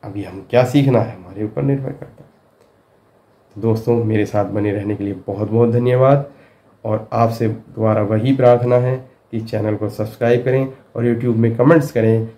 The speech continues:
कि आपको किस तरह का ज्ञान चाहिए। अगली video में नई कहानी, नए ज्ञान के साथ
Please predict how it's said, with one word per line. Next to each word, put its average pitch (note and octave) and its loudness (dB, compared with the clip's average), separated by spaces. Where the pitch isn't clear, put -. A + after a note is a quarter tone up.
कि B2+ -4
आपको A#2 -4
किस D#3 -4
तरह A#2 2
का A#2+ 4
ज्ञान F#2+ -2
चाहिए। - -20
अगली A#2 2
video B2 2
में B2+ 0
नई G#2+ 0
कहानी, A2 0
नए A2 2
ज्ञान G#2+ 0
के A2 -2
साथ G#2+ -6